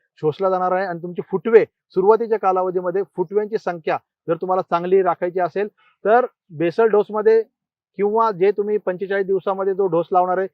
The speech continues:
त्या डोसमध्ये तुम्हाला जे काही भूमिकाचा वापर जो आहे तो करायचा आहे. तसंच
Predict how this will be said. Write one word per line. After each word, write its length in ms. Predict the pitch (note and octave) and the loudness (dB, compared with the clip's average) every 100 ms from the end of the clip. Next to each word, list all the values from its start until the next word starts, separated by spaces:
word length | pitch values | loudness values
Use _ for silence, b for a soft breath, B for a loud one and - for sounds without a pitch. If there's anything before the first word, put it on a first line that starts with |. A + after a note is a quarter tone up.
| _ _ | _ _
त्या 120 | - G3+ | 2 2
डोसमध्ये 560 | F#3+ F#3 F#3+ F3+ G#3 | 2 -2 -4 -4 -4
तुम्हाला 440 | G#3 F3 F3 F#3 G#3+ _ _ - | -6 -6 -2 0 -2 _ _ -8
जे 80 | E3+ | -4
काही 140 | G#3 | -4
भूमिकाचा 460 | D3+ D#3 F3 F#3 F3+ | -4 -6 -6 -4 -2
वापर 300 | E3+ - F3 | -2 -2 -2
जो 80 | |
आहे 180 | F3+ F#3 | 0 -2
तो 320 | - _ - | -4 _ -10
करायचा 400 | E3+ E3 D#3+ D#3+ | -4 -2 -2 -2
आहे. 160 | D3+ D3 - _ _ _ _ | -6 -8 -14 _ _ _ _
तसंच 280 | G3+ C4 C4+ | -2 2 2